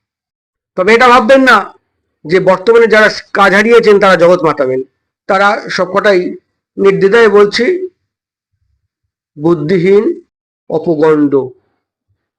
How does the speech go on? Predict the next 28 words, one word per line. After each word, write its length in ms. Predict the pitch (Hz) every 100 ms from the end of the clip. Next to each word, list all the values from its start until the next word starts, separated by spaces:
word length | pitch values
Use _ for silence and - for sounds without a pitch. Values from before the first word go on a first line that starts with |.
| _ _ _ -
আপনারা 300 | 143 175 180
দেখছেন 260 | 185 196
সঞ্জীব 420 | - 180 170 185
with 160 | 175 175
লাইভ 220 | 160 160 160
YouTube 280 | 165 185
চ্যানেল। 380 | - 165 175 220 - _ _ _ -
দেখা 260 | 160 175 190
হবে 180 | 185
নতুন 300 | 175 175 185
ভিডিওতে। 500 | 160 156 165 156 202 -
কমেন্ট 320 | 156 170 196
করুন, 180 | 190 185
লাইক 240 | 165 165 165
করুন, 220 | 180 196
সাবস্ক্রাইব 420 | 196 156 - 160 151
করুন। 240 | 156 135 135 _ _ _ _
তা 320 | 175 156 151 147
বিদ্যাসাগর 640 | 160 165 - 208 208 220 -
আর 160 | 180
বিবেকানন্দের 520 | 170 185 196 196 208
এই 160 | 202 180
যে 100 | 190
রসায়ন, 460 | 170 156 208 233 233 - _ _ -
পরবর্তী 460 | 175 202 220 233
সময়ে 600 | 220 220 214 240 254 - - _ _ _ _ _ _
দেখা 260 | 160 170 214
গেছে 420 | 233 233 254 -